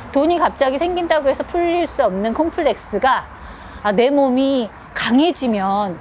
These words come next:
많은 것들이 그 해소될 수 있겠구나라는 걸 깨달았어요. 있는 그대로의 나를 인정하고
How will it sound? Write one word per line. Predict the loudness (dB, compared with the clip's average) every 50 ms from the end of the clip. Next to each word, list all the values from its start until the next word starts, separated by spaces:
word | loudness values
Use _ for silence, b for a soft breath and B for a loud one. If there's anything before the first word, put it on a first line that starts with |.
| B B B B -4
많은 | -2 2 4 4 4 4
것들이 | 4 2 0 2 0 0 2 2 0 0 0 0 -2 -4 -6 -2
그 | 0 0 2
해소될 | 2 2 2 0 0 0 0 -2
수 | 0 -2
있겠구나라는 | -2 0 0 0 0 2 0 2 2 2 2 0 2
걸 | 2 0 2
깨달았어요. | 2 0 2 2 2 2 0 -2 -2 -6 -4 -4 -2 -2 -2 -2 -4 -4 -8 B B B B B B
있는 | -2 0 2 4 4 4 4 2 2
그대로의 | 2 2 2 2 2 2 2 2 2 2 0
나를 | 0 0 0 0 0 0 2 2 2
인정하고 | 2 2 4 4 2 0 2 -2 -4 -2 2 2 4 4